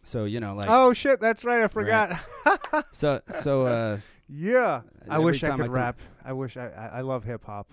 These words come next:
Speaker 2: Like, I dick around when I'm all by myself in these mics.
Speaker 1: Yeah,
Speaker 2: And
Speaker 1: yeah.
Speaker 2: the intro I just did for the last podcast that I just uploaded last night, I did a, a Biggie intro. I didn't rap. I just did the,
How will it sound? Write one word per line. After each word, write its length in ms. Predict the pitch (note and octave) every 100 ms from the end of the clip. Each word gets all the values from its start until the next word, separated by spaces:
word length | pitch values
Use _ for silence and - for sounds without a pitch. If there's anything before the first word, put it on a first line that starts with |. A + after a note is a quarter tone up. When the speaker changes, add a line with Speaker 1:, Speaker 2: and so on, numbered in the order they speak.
| - B2+
Speaker 2:
Like, 160 | B2
I 100 | C#3
dick 220 | C3+ C#3
around 380 | C#3 B2 C3+ B2+
when 160 | - C3
I'm 120 | B2
all 100 | A#2
by 80 | B2
myself 380 | B2 - B2+ -
in 40 | B2
these 140 | A2
mics. 500 | G#2+ A2 B2 - - -
Speaker 1:
Yeah, 240 | F#3 E3+ - -
Speaker 2:
And 120 | - F3+
Speaker 1:
yeah. 160 | G#2+ - -
Speaker 2:
the 140 | D#3+ E3
intro 300 | D#3+ - D#3+
I 80 | C#3
just 220 | C#3+ -
did 140 | D3+
for 120 | -
the 80 | B2+
last 480 | A#2+ A#2 B2+ - - _
podcast 480 | C3 A#2+ - B2 A#2
that 80 | A2
I 20 | G#2
just 220 | A#2 -
uploaded 320 | A#2 A#2 A2
last 300 | G#2+ G#2+ -
night, 260 | G#2+ A2 -
I 140 | A2 A2
did 200 | A2 G#2+
a, 300 | G2+ G2+ G2+ _ _ _ _ -
a 140 | A#2
Biggie 640 | G#2 A#2+ G#2+ A2 G#2+ A2 -
intro. 460 | A#2+ G#2+ G#2+ G2+ F#2+
I 120 | C3+
didn't 180 | C3 A#2+
rap. 160 | A2+
I 80 | A2+
just 160 | G#2+ -
did 160 | A2
the, 220 | G#2+ G2